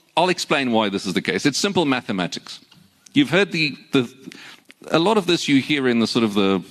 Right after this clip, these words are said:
the, like, T V chat shows kind of program. You know, "It starts with you." You've heard that.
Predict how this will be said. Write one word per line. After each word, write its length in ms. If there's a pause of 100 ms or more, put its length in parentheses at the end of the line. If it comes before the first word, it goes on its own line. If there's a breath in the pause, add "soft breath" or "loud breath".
(100)
the, 80 (160)
like, 100 (220)
T 200
V 340
chat 280
shows 340
kind 180
of 60
program. 300 (520 loud breath)
You 80
know, 160
"It 140
starts 400
with 180
you." 100
You've 240
heard 220
that. 220